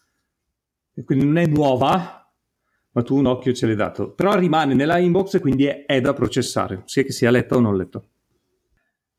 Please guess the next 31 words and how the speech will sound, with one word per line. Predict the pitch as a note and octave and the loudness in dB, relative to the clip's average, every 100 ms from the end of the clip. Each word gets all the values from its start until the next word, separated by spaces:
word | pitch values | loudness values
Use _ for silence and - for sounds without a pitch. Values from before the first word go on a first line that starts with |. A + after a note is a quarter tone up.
| _ | _
Daniele, | F#3+ G3+ A#2+ C#3 D3 - | 0 2 2 2 0 0
e, | F#3 | 0
e | |
valuta | G3+ B3+ C#4 A#3+ | 2 2 2 2
anche | A3+ A#3 | 0 -2
te | - B3+ D4 C#4 A#3+ - _ _ _ _ _ _ _ _ _ | 0 0 0 -4 -12 -14 _ _ _ _ _ _ _ _ _
questa | E3+ D#3+ F3+ | -2 -2 -2
cosa | F3 G#3 G3+ | 0 2 2
delle | G#3+ A3 | 2 2
mail, | A3 A#3 C4+ C4 C#3+ | 2 2 2 2 0
perché | D3+ D3 - F3 F#3 F#3 F3 E3 - - - _ _ _ _ | 0 -2 0 0 2 4 4 2 0 -12 -20 _ _ _ _
secondo | - D3 F#3 F#3+ F#3+ | -6 -4 0 2 4
me, | E3+ G3 - | 2 0 -2
eh, | B2+ A#2+ A2+ A2+ - | 0 2 2 -2 0
i | C3 | 0
nuovi | D3 D#3 B2+ | 2 0 0
client, | D#3 C3+ G#2 G2+ G2+ | 0 2 0 -2 -2
le | G#2+ G#2+ A2 | 0 0 0
nuove | A#2+ C#3+ | 0 0
opportunità | B2+ B2 C3 B2 C#3+ | -2 -2 -2 0 0
che | A#2+ | 0
danno | C#3 | 0
i | F3 | 0
client | C#3+ C3+ D#3+ B2 | 0 -2 -2 -2
permettono | A#2+ A2+ A#2 C#3 C3 | -2 0 0 -2 -2
di | G#2+ | -2
fare | B2+ A2+ A#2+ | -2 -2 -2
qualcosa | A2+ A2 C3 C3 | -4 0 0 2
in | C3+ | 0
più | C3+ C3+ | 0 0
rispetto | C3 A2 - A2 - A#2 G2+ - | 0 -2 -4 -6 -2 -2 -2 -8